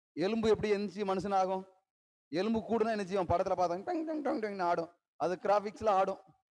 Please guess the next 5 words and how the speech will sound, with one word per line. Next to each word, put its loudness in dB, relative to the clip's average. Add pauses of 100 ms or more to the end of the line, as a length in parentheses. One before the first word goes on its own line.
(760)
உயிர் 0
பிழைக்குமா? 2 (1040)
செத்தவனே 0
பிழைக்க -4
மாட்டேங்கான். -2